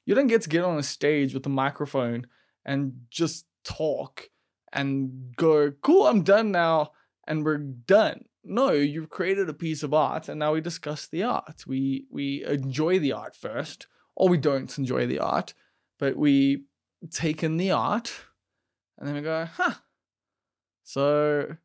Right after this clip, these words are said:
about that art, not for me." Or, "I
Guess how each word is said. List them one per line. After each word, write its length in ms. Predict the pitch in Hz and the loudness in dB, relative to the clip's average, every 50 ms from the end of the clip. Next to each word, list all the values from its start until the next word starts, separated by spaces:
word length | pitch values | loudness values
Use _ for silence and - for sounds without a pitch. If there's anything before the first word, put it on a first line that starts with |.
| _ | _
about 340 | - 151 139 190 190 208 - | -8 -2 0 0 0 0 2
that 160 | - 196 180 | 2 2 2
art, 480 | 175 202 202 170 139 - - - - - _ _ _ _ _ _ _ _ _ _ _ _ _ _ - | 4 4 4 2 2 -2 -8 -14 -20 -20 _ _ _ _ _ _ _ _ _ _ _ _ _ _ -8
not 260 | - 196 208 208 208 | -2 0 0 0 0
for 80 | - 190 | -2 -2
me." 340 | 196 208 196 156 - _ _ _ _ _ _ _ _ _ _ _ | -2 -2 -4 -4 -8 _ _ _ _ _ _ _ _ _ _ _
Or, 440 | - 165 165 151 147 156 196 214 - _ _ _ _ _ _ _ _ _ _ _ _ - | 0 2 4 6 6 4 2 0 -4 _ _ _ _ _ _ _ _ _ _ _ _ -4
"I 140 | - - | -4 -4